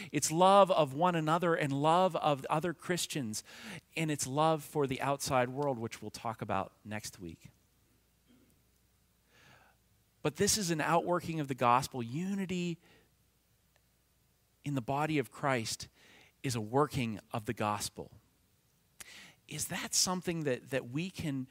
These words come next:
put our hearts and our souls into? My prayer is that it is.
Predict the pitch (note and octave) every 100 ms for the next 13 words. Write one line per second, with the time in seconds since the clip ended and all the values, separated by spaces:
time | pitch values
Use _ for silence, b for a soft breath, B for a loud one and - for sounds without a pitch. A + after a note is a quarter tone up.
0 | B B B B _ _ - F3+ F3+ D3
1 | A#2+ - E3+ E3+ - - - C3+ A#2+ A#2+
2 | - C#3 C#3+ D3 - - B2 B2+ B2 -
3 | D#2+ - - _ _ _ _ _ B B
4 | B B E3+ F3+ G#3+ G3 G3 F3 D#3 -
5 | D#3 D3+ D3 C3+ E2 - -